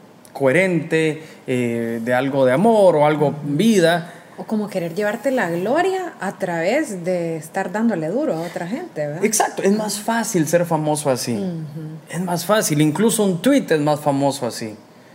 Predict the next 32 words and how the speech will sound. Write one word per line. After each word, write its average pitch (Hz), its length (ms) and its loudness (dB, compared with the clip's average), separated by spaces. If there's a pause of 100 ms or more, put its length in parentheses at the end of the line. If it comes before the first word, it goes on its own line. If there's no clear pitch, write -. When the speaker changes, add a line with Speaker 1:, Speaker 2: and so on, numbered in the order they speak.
(160)
Speaker 1:
Incluso 170 680 4
un 180 200 0
posteo 226 500 2
es 170 60 4
más 160 180 0
Speaker 2:
Y, - 40 -4
Speaker 1:
famoso 160 480 4
Speaker 2:
y - 20 2
su-, 226 60 2
Speaker 1:
si 226 80 2
es 233 80 4
Speaker 2:
y 240 40 4
Speaker 1:
de 226 100 4
Speaker 2:
hay, - 180 4
y 247 60 2
hay 240 100 4
Speaker 1:
odio. 262 60 0
Speaker 2:
una 285 140 0
noticia 277 600 -2
de 202 400 0
alguien 202 340 -2
hondureño 269 680 0
que 202 240 -4
no 202 160 -6
sé 233 180 -6
qué 247 200 -2
en 240 80 0
los 240 80 -4
primeros 240 280 2
lugares 240 240 2
de 240 80 -2
Harvard, 302 440 0